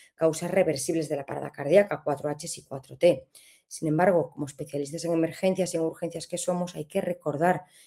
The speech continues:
que el soporte vital avanzados no me va a hacer un milagro de forma aislada. La eficacia de un soporte vital avanzado es directamente proporcional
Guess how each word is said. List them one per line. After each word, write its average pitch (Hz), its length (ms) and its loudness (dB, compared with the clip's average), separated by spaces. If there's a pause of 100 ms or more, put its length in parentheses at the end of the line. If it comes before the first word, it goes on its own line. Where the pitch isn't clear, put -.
(140)
que 180 80 4
el 165 60 4
soporte 151 420 0
vital 190 240 2
avanzados 180 500 0 (280)
no 185 160 6
me 190 100 6
va 185 60 4
a 180 40 0
hacer 180 160 2
un 160 140 2
milagro 151 320 0
de 139 80 -2
forma 143 240 -2
aislada. 156 460 2 (320)
La 165 160 8
eficacia 170 560 2
de 165 60 2
un 156 60 2
soporte 170 420 0
vital 147 260 0
avanzado 180 400 2
es 143 100 0
directamente 170 580 2
proporcional 180 680 2